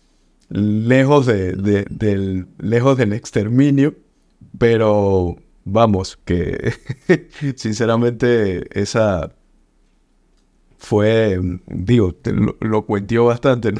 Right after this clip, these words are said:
<laughs> Lo mareó bastante. Al momento que se da cuenta, eh, Zeke, esto, cuando están dentro del, de los caminos, se da cuenta que no, no hay, no hay forma de, de detenerlo y que,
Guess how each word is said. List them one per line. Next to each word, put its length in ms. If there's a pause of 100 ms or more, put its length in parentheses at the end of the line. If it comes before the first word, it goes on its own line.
<laughs> 80
Lo 140
mareó 360
bastante. 500 (420)
Al 140
momento 340
que 100
se 120
da 220
cuenta, 800
eh, 420
Zeke, 420 (140)
esto, 640 (200)
cuando 160
están 200
dentro 300
del, 220
de 80
los 120
caminos, 480 (760)
se 160
da 140
cuenta 260
que 120
no, 300
no 260
hay, 220
no 120
hay 60
forma 420
de, 180
de 260
detenerlo 640
y 80
que, 400